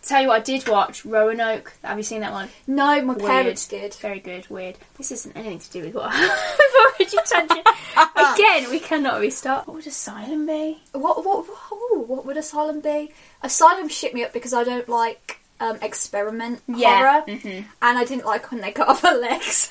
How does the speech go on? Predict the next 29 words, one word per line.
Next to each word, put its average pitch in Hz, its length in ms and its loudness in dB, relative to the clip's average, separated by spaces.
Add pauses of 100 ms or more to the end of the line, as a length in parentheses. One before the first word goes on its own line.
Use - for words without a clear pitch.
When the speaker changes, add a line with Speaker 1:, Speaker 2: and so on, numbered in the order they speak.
(120)
Speaker 2:
<laughs> - 140 -18
It 311 160 -2
really 311 300 4
fucked - 280 0
me 254 120 2
up. 294 300 4 (340)
Speaker 1:
All 311 200 -4
the 294 140 -4
other 277 300 2
things. 247 360 -8 (540)
Uh, 262 220 -4
oh 269 220 -6
crap, 269 240 -10
where, 277 240 -6
where 262 260 -6
have 262 100 -4
we 269 80 4
gone? 254 240 -2
Speaker 2:
Asylum. 254 360 -4 (1120)
Asylum. 240 840 -12
Speaker 1:
See, 311 240 -4
I'm 269 140 -2
thinking 311 540 -6 (280)
Speaker 2:
Well, 269 380 0 (200)
something 240 260 -6
set - 200 -8
in 185 80 -14
an 180 80 -12
asylum. 254 580 -8